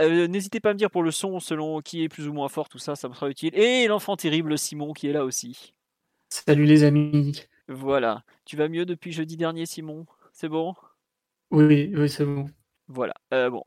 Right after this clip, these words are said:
Speaker 1: ton, on a l'impression que ton, ton son est pas tout à fait, euh, très stable, mais pour l'instant, ça va. On me dit que le son est nickel, c'est dire si, s'il y a miracle. Alors, euh,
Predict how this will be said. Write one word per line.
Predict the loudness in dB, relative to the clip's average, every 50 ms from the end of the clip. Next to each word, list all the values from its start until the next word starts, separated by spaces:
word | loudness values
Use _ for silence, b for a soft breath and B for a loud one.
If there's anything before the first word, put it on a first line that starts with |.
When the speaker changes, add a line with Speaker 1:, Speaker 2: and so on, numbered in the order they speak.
| -14 -14
Speaker 1:
ton, | -12 -10
on | -8 -8 -6 -6 -4
a | -6
l'impression | -6 -6 -8 -12 -12 -12
que | -14 -12
ton, | -12 -12 -12
ton | -12 -14 -14
son | -14 -12 -12 -12
est | -10
pas | -12 -12
tout | -12 -10 -10
à | -10
fait, | -10 -8 -6 -6
euh, | -4 -4 -4 -6 -8 b b b b b b _
très | -6 -6
stable, | -4 0 0 0 0 0 -4
mais | -2 -2 -4 -4
pour | -4 -6 -6 -6
l'instant, | -6 -6 -6 -6 -4
ça | 0 2 2 2
va. | 0 -2 -8
On | -12 -12
me | -12 -10
dit | -10 -10 -8
que | -6
le | -6 -6
son | -6 -8 -8 -8
est |
nickel, | -8 -8 -6 -4 -4 -4 -4
c'est | -6 -10 -12
dire | -10 -10 -12 -12
si, | -12 -16 -16 -16 -18 -20 -20 -20 _ _ _
s'il | -18 -12 -10
y | -8
a | -6
miracle. | -4 -2 -2 -2 -2 -4 -14 -20 _ _ _ B B B B B B B B B B B B B B B
Alors, | 2 4 6 6 6 6 6 6 4 2 0 -2 0
euh, | 2 2 4 4 4 2 2 2 2 0 -2 -4 -8 -10 -10 -10 -12 -12